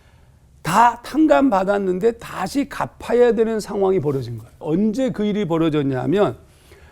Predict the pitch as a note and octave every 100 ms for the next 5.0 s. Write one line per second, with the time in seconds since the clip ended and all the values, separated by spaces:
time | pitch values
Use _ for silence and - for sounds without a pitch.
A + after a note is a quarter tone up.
0 | - - D#3+ B3+ B3 A#3 G3+ E3 E3 A#3+
1 | A#3+ C4 G#3 - G#3 G#3 G3+ G3 F3+ D3
2 | - B2 - - _ A3+ E3+ G#3+ C#4+ C#4
3 | A#3 G#3+ G3 F#3+ E3 - E3+ B3 A#3 D3+
4 | - - A3+ C4+ G3+ B2 C#3 D3 B2 C#3+